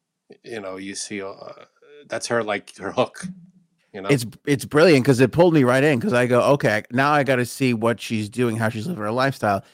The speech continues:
Speaker 2: And here's what sealed the deal for me.
Speaker 1: Hmm.
Speaker 2: There were, like, twelve videos of her in bars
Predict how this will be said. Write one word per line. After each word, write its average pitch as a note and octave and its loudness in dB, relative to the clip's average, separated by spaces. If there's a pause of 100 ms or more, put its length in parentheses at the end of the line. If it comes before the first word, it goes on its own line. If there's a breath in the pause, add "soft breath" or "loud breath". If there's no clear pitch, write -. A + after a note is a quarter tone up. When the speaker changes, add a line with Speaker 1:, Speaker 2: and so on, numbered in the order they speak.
(160 soft breath)
Speaker 2:
And A2+ 0
here's D3+ 0
what C#3 0
sealed B2+ 0
the A2+ -6
deal G#2+ -2
for - -6
me. G#2+ -4 (300)
Speaker 1:
Hmm. G2 -14 (520)
Speaker 2:
There B2+ 0
were, C3 4
like, A#2 0 (540)
twelve C#3 2
videos A2 0
of G#2+ -2
her A2+ 0 (100)
in G#2+ -2
bars G#2+ 0